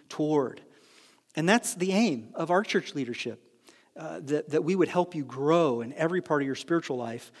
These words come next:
and be equipped to minister to other people. Uh, and good, healthy leadership helps with the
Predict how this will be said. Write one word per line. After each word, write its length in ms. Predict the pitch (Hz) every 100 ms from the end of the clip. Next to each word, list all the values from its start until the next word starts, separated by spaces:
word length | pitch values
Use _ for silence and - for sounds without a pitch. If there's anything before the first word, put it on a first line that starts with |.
| - -
and 100 | 135
be 100 | 131
equipped 540 | 127 - 180 160 - -
to 80 |
minister 440 | 143 139 156 147 135
to 120 | 127
other 180 | 127 120
people. 480 | - 120 113 95 - _ _ - - _
Uh, 300 | 127 117 113 117
and 140 | 135
good, 160 | 160 156
healthy 320 | 165 156 151
leadership 420 | 143 143 135 135
helps 300 | 147 139 -
with 140 | 123
the 180 | - 113